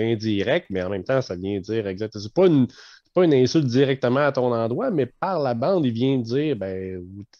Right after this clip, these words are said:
comme tu dis, t'es corrompu, puis t'as aucune intégrité, puis je peux même pas respecter un, aucun de tes calls parce que je sais que ça,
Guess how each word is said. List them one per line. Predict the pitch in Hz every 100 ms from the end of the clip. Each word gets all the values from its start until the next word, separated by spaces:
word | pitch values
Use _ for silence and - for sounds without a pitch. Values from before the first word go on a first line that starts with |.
| -
comme | 107
tu | 104
dis, | 107 104
t'es | 127 120
corrompu, | 120 120 123 113 160
puis | 139 110
t'as | - 104
aucune | 107 117 120
intégrité, | 123 107 104 101 123 135
puis | 117 95 92 - _
je | -
peux | - 107
même | 139 143
pas | - 120 107 -
respecter | 135 - - 107 - 139
un, | 127
aucun | 131 135 127 139
de |
tes | 135 110
calls | 104 117 143
parce | 117 101
que | 107
je | 104 101
sais | 95 127
que | 117 104 107 _ _ _
ça, | -